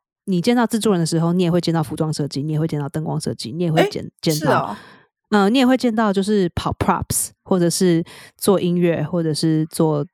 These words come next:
Speaker 1: everything。所以你会一次见到好多人，你根本就忘记制作人是谁了。<laughs>
Speaker 2: 因为那个通常就是，就是成员，剧组成员的互相认识跟自我介绍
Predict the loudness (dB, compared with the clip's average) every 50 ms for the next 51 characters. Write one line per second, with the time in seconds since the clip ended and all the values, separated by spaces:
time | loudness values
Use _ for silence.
0 | _ -2 -2 0 2 2 0 -2 -4 -8 -10 -10 -14 _ _ _ _ _ 0 2
1 | 2 2 2 0 0 0 -2 -2 -2 -6 -6 -6 -2 -2 -2 0 0 -2 -2 -2
2 | 0 0 0 0 0 -2 -4 -4 -2 -2 0 2 2 2 2 2 0 0 -4 -4
3 | -6 -6 -8 -6 -6 -6 -6 -6 -6 -6 -6 -8 -8 -12 -14 -10 -10 -6 -4 -4
4 | -4 -2 -4 -6 -2 -2 -4 -4 0 -2 -2 0 2 2 4 6 4 4 4 4
5 | 2 2 2 2 2 2 4 4 4 4 2 2 0 -2 0 0 0 0 0 -2
6 | -2 -2 0 0 0 0 -2 -4 -4 -8 -14 -14 -10 -10 -10 -8 -8 -8 -6 -4
7 | -4 -6 -6 -8 -14 _ _ _ _ _ -10 -8 -6 -4 -4 -4 -2 -2 -2 -2
8 | -4 -6 -10 -10 -12 -14 -16 _ _ _ _ _ _ _ _ _ _ _ _ _
9 | _ -6 -4 -2 0 0 -2 -2 -2 -4 -4 -4 -4 -4 -4 -6 -6 -6 -6 -6
10 | -6 -8 -8 -6 -6 -4 -4 -4 -4 -4 -6 -6 -8 -10 -10 -10 -10 -10 -10 -10
11 | -10 -12 -12 -14 -16 -16 -16 -14 -14